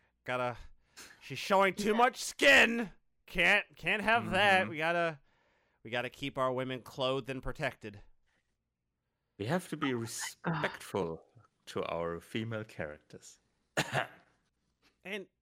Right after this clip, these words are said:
Speaker 1: here, like, mm.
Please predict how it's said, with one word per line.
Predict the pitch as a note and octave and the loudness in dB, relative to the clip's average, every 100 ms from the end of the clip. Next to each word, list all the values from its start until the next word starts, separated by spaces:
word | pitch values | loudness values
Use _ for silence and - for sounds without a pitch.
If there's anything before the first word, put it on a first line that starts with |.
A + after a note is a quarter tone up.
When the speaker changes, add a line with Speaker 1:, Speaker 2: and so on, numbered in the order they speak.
| _ _ | _ _
Speaker 1:
here, | - - D#4+ B3 - _ _ - | -20 -14 -12 -12 -14 _ _ -20
like, | F#3+ - - _ _ _ _ _ _ - | -18 -18 -20 _ _ _ _ _ _ -16
mm. | D3+ C3 A2 | -12 -12 -12